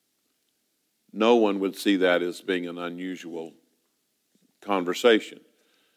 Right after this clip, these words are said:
For this to be said here that Moses said unto the Lord, "See, thou sayest unto me, Bring up this people,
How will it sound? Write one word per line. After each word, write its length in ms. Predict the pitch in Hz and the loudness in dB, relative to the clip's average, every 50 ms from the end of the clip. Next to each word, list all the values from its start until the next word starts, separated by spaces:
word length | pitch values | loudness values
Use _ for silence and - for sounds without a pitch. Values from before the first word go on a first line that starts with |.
| _ _ _ _ _ _ _ | _ _ _ _ _ _ _
For 120 | - 107 110 | -2 2 4
this 180 | 127 135 131 | 4 4 4
to 120 | - 120 107 | 2 0 2
be 140 | 107 104 | 2 2
said 400 | - - - 123 113 98 90 85 | 0 0 2 4 4 4 4 0
here 360 | 82 80 123 117 104 92 87 85 | -4 -2 2 4 4 4 2 2
that 380 | 85 87 87 87 - - - - - _ _ _ _ _ _ | 2 4 4 2 0 -4 -12 -20 -20 _ _ _ _ _ _
Moses 580 | - 98 107 110 117 117 104 92 95 90 - - | 0 4 6 6 6 6 4 4 2 0 0 0
said 320 | - - 120 110 101 92 | 2 4 6 8 8 6
unto 320 | 85 92 98 90 - 90 80 | 4 2 0 -2 -4 -8 -10
the 80 | 90 | -6
Lord, 380 | 90 95 104 104 95 87 82 78 - _ _ _ _ - - - _ _ _ | -2 2 4 4 4 4 2 0 -6 _ _ _ _ -20 -20 -20 _ _ _
"See, 600 | _ - - - - 117 113 113 117 123 127 - _ _ _ _ _ _ _ _ _ _ _ _ _ _ _ _ _ _ _ | _ -6 -2 2 6 6 6 6 6 2 0 -4 _ _ _ _ _ _ _ _ _ _ _ _ _ _ _ _ _ _ _
thou 200 | - 107 117 127 | 6 6 6 6
sayest 500 | 120 - - - 120 123 127 120 - - | 4 2 4 4 6 6 6 4 2 0
unto 300 | - 95 95 92 - 87 | 0 2 2 0 0 -2
me, 380 | 90 90 87 85 85 85 87 - _ _ _ _ _ _ _ _ _ _ _ - | 0 2 4 2 2 0 -4 -10 _ _ _ _ _ _ _ _ _ _ _ 0
Bring 300 | 98 113 127 135 135 - | 4 6 6 6 6 6
up 300 | 87 117 123 - - - | 6 4 4 4 0 0
this 240 | 113 120 113 - - | 0 2 2 0 -2
people, 560 | - - 127 120 - - 85 78 78 73 | 2 4 4 4 2 0 -2 -4 -4 -6